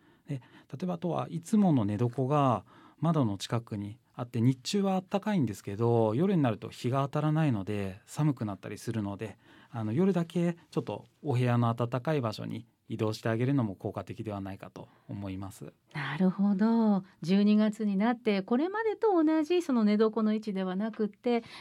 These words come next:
Speaker 2: よりこう、部屋の中の一番暖かい場所に寝床を移してあげる。
Speaker 1: はい。
Speaker 2: さらにはエアコンなどで環境も整えてあげるということですよね。
Speaker 1: はい。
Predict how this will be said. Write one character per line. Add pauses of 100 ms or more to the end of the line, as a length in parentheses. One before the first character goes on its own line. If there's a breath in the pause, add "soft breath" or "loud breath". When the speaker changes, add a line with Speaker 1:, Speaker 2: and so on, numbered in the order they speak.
Speaker 2:
よ
り
こ
う、
部
屋
の
中
の
一
番
暖
か (240)
い
場
所
に (160)
寝
床
を
移
し
て
あ
げ
る。
Speaker 1:
は
い。 (100)
Speaker 2:
さ
ら
に
は
エ
ア
コ
ン
な
ど
で
環
境
も
整
え
て
あ
げ
る
と
い
う
こ
と
で
す
よ
ね。
Speaker 1:
は
い。